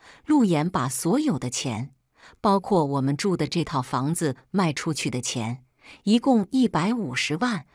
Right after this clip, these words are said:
都转到孙瑶那里了。“哦，对了，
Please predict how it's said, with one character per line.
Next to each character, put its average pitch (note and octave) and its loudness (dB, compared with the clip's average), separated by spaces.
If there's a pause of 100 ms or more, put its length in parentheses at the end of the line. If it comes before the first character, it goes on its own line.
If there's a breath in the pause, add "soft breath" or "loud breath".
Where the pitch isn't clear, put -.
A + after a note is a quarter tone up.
(160)
都 F#3 2
转 A#2+ -2
到 B2+ -2
孙 G3 0
瑶 C#3+ 0
那 D#3+ 0
里 A2 -10
了。 - -12 (800)
“哦， F#3 -2 (340)
对 F3+ 2
了， B2+ -6